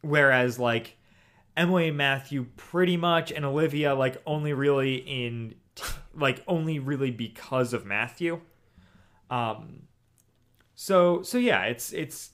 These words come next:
yeah, that interesting thing of just, like, "Oh yeah, I'm getting to know, like, this new cast of kids."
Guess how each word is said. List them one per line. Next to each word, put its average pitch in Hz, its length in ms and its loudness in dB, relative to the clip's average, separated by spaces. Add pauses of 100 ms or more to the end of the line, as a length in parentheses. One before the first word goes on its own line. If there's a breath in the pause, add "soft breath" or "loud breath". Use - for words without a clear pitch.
(100)
yeah, 165 220 0
that 123 160 0
interesting 147 380 -10
thing 156 160 -6
of 117 80 -8
just, 127 160 -8
like, 147 160 -2
"Oh 302 120 2
yeah, 302 200 2
I'm 123 160 -4
getting 175 280 0
to 175 120 -8
know, 165 300 2
like, 120 240 0
this 135 200 -4
new 131 220 -4
cast 135 400 -8
of 123 80 -6
kids." 131 540 -4